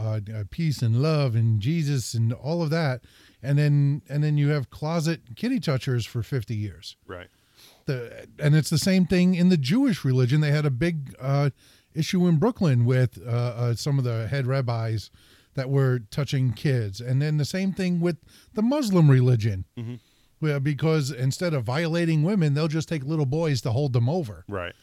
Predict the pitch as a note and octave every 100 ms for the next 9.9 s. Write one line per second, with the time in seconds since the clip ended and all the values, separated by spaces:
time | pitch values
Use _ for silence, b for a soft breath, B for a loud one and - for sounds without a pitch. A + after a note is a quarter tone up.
0 | b b D3 D#3 F#3 - F#3 F3 - b
1 | b - F#3+ A3+ B3+ C#3 C3 C3 A2+ C3+
2 | D3 - C3+ B2+ A#2+ A2 A#2+ C#3 A#3+ C#4
3 | B3 C#3+ C#3 C3 A#2+ A2+ A2 C3+ D3 B2+
4 | F3+ - - G#3 A3+ - G2+ B2+ - A#2
5 | A2+ A#2 b b b - D3+ D3 - -
6 | C#3 D3+ E3 F3+ E3+ D#3+ F3+ D#3 - G3+
7 | - F3+ D#3 - F#3 E3+ D#3+ - A#3 A3
8 | F3 D#3 D#3 G3 F#3+ F3 D3+ G3+ F#3 E3+
9 | D#3 C4+ C#4+ F3+ B2+ A2+ B2+ C#3